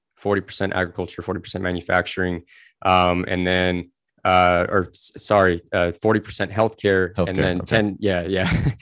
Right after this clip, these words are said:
Speaker 1: <laughs> uh, forty percent healthcare, and then ten percent manufacturing. Um, so, uh, yeah, it's, uh, we, we, we've done some defense work, but we're, we wanna be really careful about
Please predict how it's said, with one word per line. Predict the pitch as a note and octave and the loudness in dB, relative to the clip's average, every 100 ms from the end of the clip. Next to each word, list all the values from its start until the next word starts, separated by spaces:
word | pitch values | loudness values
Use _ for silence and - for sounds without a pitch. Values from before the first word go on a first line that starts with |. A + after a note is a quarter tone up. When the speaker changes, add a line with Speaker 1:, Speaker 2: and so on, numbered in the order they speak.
| - | -20
Speaker 1:
<laughs> | - - | -14 0
uh, | G2+ G2 | 4 4
forty | G#2 A2+ | 2 -2
percent | - G#2+ | -2 -4
healthcare, | G#2+ G#2 | -4 0
and | F#2+ | 0
then | F#2 | 0
ten | F2+ F#2+ | -2 -6
percent | - - F2+ | -6 -6 -6
manufacturing. | F2 F2 - F#2 - - G1+ - _ _ _ | -4 -6 -6 -10 -12 -14 -16 -18 _ _ _
Um, | - G2+ F#2+ F2 _ _ _ _ | 2 2 2 -2 _ _ _ _
so, | - B2 A2+ G#2+ G2+ - _ _ _ - - _ _ _ - | -4 2 4 4 0 -6 _ _ _ -20 -20 _ _ _ -6
uh, | G#2+ G#2 G2+ G2 G#2 A#2+ | -2 0 -2 -6 -10 -12
yeah, | A#2 G#2 F#2 | 0 2 4
it's, | G#2+ G#2+ A2 | 2 -2 -2
uh, | G#2 | -2
we, | G#2+ A#2 | -2 -4
we, | G#2 A2+ | -4 -6
we've | G2+ G#2+ G2 | -4 -6 0
done | A#2+ B2 A2 - | 0 0 -4 -10
some | - A#2 G#2+ G2 | -4 -2 -2 -6
defense | - - A2 G#2 | -10 -6 -6 -2
work, | G#2+ G#2+ | 0 -2
but | F2+ | -2
we're, | G2+ | -6
we | G2 G#2 G2 | -4 -4 -2
wanna | A2 B2 | -2 -2
be | G#2+ | -2
really | F#2 G#2 G2+ | -4 -2 -2
careful | - G#2 - G2 | -2 -6 -4 -6
about | F2+ F#2+ G2 | 0 0 0